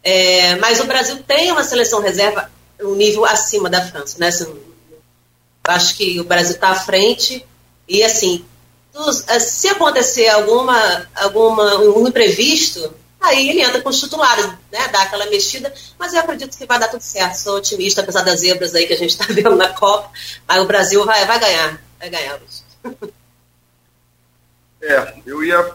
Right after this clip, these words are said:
Speaker 2: perguntar isso, é, em relação à França. A França, eu, eu, eu, eu acho que Brasil e França têm elencos, é, similares em qualidade, eu não vejo vantagem nenhum nem outro, particularmente,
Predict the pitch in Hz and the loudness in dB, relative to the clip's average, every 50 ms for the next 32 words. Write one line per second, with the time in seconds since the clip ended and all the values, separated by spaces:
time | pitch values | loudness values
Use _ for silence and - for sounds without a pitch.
0 | - _ _ _ 160 165 160 165 170 160 - - 180 180 165 143 135 131 123 120 | -12 _ _ _ -14 -14 -12 -12 -14 -12 -2 0 0 0 0 0 -4 -8 -10 -12
1 | - - 110 104 107 104 92 - 113 113 107 107 107 107 104 101 101 98 95 90 | -16 -16 -16 -16 -14 -12 -10 -8 -2 2 4 4 4 4 4 2 2 -2 -2 -4
2 | - _ _ _ _ _ - 101 113 120 120 120 - - 131 139 - - - 131 | -10 _ _ _ _ _ -20 -10 -2 -2 -2 -2 -2 -2 -2 -2 -2 -2 -2 0
3 | 117 110 101 98 - - 113 - - 127 131 139 151 - - 170 147 143 127 - | 0 0 0 -2 -4 -10 -12 -10 -4 -2 0 0 0 0 0 2 4 4 4 2
4 | - - - - - - - - - - _ _ _ _ - _ _ _ _ _ | -2 -8 -14 -20 -20 -20 -20 -20 -20 -20 _ _ _ _ -20 _ _ _ _ _
5 | _ _ _ _ _ - - 135 - - 156 160 - - - 151 160 160 165 165 | _ _ _ _ _ 0 0 0 2 2 0 0 0 0 2 4 4 4 6 6
6 | 165 165 165 160 156 151 143 131 123 117 113 113 123 131 139 143 160 - - - | 6 6 6 6 6 6 4 4 4 4 6 6 6 8 8 6 6 4 0 -2
7 | - - - - _ - 143 147 135 156 165 - - - 156 156 - - 165 156 | -6 -16 -20 -20 _ -2 -2 -2 -2 -2 -8 -8 -4 -4 -4 -4 -2 -2 0 0
8 | 139 131 131 139 139 135 127 127 120 - - - 113 110 110 107 104 104 98 - | 2 2 2 0 0 -2 -8 -10 -12 -12 -8 -2 0 2 4 4 4 4 2 0
9 | - - - - 175 175 151 127 120 131 147 165 - 339 330 - 143 123 131 131 | -4 -8 -8 -2 0 2 4 6 6 6 6 6 4 4 0 -2 -8 -4 -4 -2
10 | 117 113 104 110 117 120 139 139 139 139 131 127 113 101 123 135 139 131 127 131 | -2 -2 0 2 4 4 4 2 0 -4 -6 -8 -8 -4 -2 -2 0 0 -2 -8
11 | 104 - _ _ _ _ _ _ - _ 131 127 - - 127 127 131 127 135 151 | -10 -12 _ _ _ _ _ _ -6 _ -2 -2 2 2 2 2 2 0 -4 -6
12 | 151 147 143 143 147 147 143 135 127 117 123 127 143 - - - - 135 139 135 | -4 -4 -2 -4 -2 -2 -2 -2 -2 0 0 0 0 0 -2 -4 0 0 0 0
13 | - - 139 127 120 123 135 135 - - | 0 0 2 0 2 0 -4 -6 -8 -12